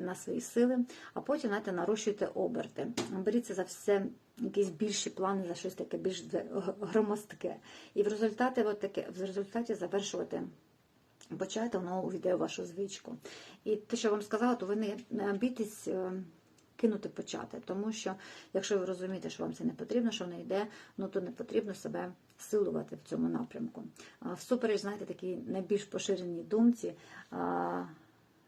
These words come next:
по-, поширеній думці, що найбільш такі продуктивні люди,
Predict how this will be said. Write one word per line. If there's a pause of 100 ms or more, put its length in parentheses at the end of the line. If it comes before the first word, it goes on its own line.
(440)
по-,
поширеній
думці,
що
найбільш
такі
продуктивні
люди,